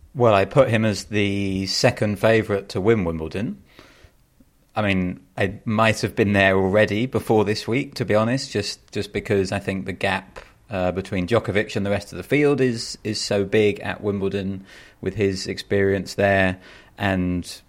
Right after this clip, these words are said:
generally, Alcaraz is better than everyone else in the world, and no one else really stands out as a grass court player. So I was probably already thinking that Alcaraz was second favourite at Wimbledon, but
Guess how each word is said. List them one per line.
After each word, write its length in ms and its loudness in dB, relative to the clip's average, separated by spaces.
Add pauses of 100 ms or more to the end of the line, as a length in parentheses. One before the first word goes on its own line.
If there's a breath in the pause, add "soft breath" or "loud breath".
(220)
generally, 560 2
Alcaraz 580 -2
is 180 -6
better 240 0
than 160 -2
everyone 320 -2
else 300 -4
in 100 -6
the 80 0
world, 340 6
and 120 -2
no 160 0
one 140 0
else 300 -4
really 240 -2
stands 440 -6
out 220 -2
as 100 -4
a 80 -4
grass 320 -2
court 240 -4
player. 260 2
So 180 0
I 40 2
was 140 0
probably 360 2
already 600 2 (360 loud breath)
thinking 400 -2
that 100 2
Alcaraz 720 0
was 220 0
second 320 -4
favourite 340 -4
at 80 -6
Wimbledon, 480 -4
but 320 -2